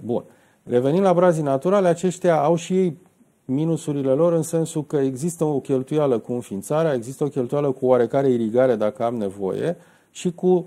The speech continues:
defrișarea lor, iar transportul este o, un transport, dar este pe distanțe mult mai mici. Asociația aceea americană a bra-, a pomilor de Crăciun spunea foarte clar că în America, brazii,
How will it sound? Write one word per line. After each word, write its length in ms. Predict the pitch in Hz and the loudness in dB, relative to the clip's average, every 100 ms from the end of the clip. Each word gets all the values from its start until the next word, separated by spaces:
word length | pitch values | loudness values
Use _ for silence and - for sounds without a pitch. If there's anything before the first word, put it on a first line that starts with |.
| - | -6
defrișarea 760 | 135 151 151 143 - 175 160 | -4 -2 -2 -4 0 2 4
lor, 220 | 127 160 175 | 2 2 2
iar 280 | 165 156 143 _ _ _ | 2 0 -4 _ _ _
transportul 880 | - 165 156 - 180 180 165 160 147 - _ | -2 -2 -2 -4 -2 -2 0 -4 -4 -10 _
este 500 | 120 120 175 - 160 | -6 0 2 2 0
o, 200 | 139 117 123 _ - | 0 -2 -8 _ -6
un 160 | 131 | -4
transport, 460 | 131 123 117 165 170 | 0 -2 0 -2 0
dar 140 | 165 | 2
este 280 | 156 165 160 | 0 -2 -4
pe 120 | 151 | -4
distanțe 460 | 143 147 156 151 - | -6 -6 -4 -4 -2
mult 180 | 135 131 | -2 0
mai 160 | 127 | -2
mici. 340 | 123 87 - - _ _ _ _ _ | -2 -6 -10 -20 _ _ _ _ _
Asociația 600 | 117 117 120 - 160 165 | -8 -6 -4 0 0 2
aceea 260 | 139 - 143 | -2 -2 -2
americană 440 | 135 123 123 139 | -2 -4 -4 -4
a 60 | 120 | -2
bra-, 260 | 123 131 | -2 -2
a 40 | 120 | -4
pomilor 360 | - 135 139 | -4 -4 -2
de 100 | 123 | -2
Crăciun 320 | 123 123 - 170 | -4 -6 -4 -6
spunea 340 | 170 147 151 | -6 -6 -6
foarte 400 | - 147 139 135 | -4 -4 -4 -6
clar 280 | - 151 160 | -4 -4 -4
că 300 | - 143 113 | -2 -2 -2
în 200 | 147 139 | -4 -4
America, 840 | 151 117 135 147 104 - 104 147 185 _ _ _ _ _ _ _ 101 | -2 -2 -2 -2 -4 -4 -2 -2 -6 _ _ _ _ _ _ _ -4
brazii, 540 | 117 160 165 131 120 | 2 4 2 0 -6